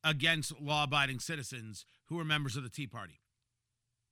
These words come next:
Couldn't get your tax-exempt status, couldn't create an organization because the I R S was utilized as a cudgel against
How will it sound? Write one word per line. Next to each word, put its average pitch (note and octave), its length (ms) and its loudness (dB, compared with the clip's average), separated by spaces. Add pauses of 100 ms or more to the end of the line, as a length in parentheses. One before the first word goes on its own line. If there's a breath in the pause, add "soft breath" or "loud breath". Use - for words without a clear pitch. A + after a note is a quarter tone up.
(200)
Couldn't G3 280 -4
get G3+ 220 4
your G#3 140 4
tax-exempt G#3 640 4
status, G#3+ 440 4
couldn't G3+ 320 -6
create G3+ 260 -6
an G3 80 -6
organization G3+ 880 2 (460 soft breath)
because F#3+ 500 4
the G#3 180 -2
I G#3 240 8
R G#3+ 180 4
S G3 260 2
was E3 240 -2
utilized F3+ 840 4 (120)
as A3 280 8
a B3+ 80 2
cudgel G3+ 720 -2 (1500)
against G#3+ 760 2